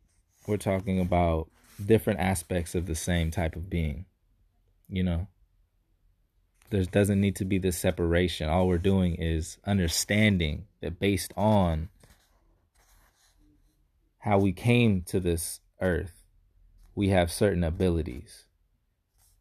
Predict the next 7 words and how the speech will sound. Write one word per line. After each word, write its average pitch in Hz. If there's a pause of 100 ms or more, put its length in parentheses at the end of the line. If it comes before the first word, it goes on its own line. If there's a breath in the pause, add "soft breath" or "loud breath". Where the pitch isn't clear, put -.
(160)
And 92
it 87
doesn't 98
matter 90 (1300)
who 131
you 104
are 85